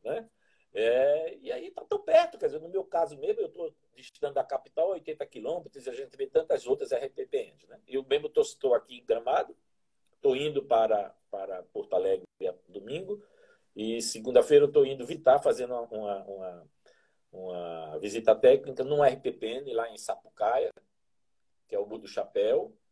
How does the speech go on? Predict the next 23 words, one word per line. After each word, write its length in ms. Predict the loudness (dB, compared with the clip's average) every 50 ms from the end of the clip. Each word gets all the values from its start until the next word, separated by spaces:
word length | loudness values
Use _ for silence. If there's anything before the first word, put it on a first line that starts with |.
| _ _ _ _ _
e 80 | -16 -16
eu 80 | -12
vou 120 | -8 -6 0
dar 120 | 0 2
uma 80 | 2 2
olhada 300 | 0 0 0 0 0 0
lá, 240 | 0 0 -2 -2
porque 240 | -6 -10 -16 -12 -12
eles 100 | -14 -14
estão 180 | -8 -8 -8 -6
querendo 300 | -6 -6 -8 -8 -10 -8
fazer 240 | -8 -8 -8 -8 -10
também 220 | -10 -4 -2 -2
a 40 | -4
mesma 260 | -4 -6 -12 -14 -14
coisa, 420 | -14 _ -6 -6 -6 -6 -8 -14 -2
dar 200 | 0 2 2 2 0
uma, 320 | -4 -4 -4 -6 -6 -6 -10 _ _ _ _ _ _ _
uma, 480 | -14 -10 -8 -6 -4 -4 -4 -4 -6 -8
uma, 500 | -8 -10 -10 -8 -8 -8 -8 -10 -12 -10
uma 140 | -10 -10 -8
dif-, 240 | -10 -12 -14 -12 -8
uma 240 | -4 -4 -4 -6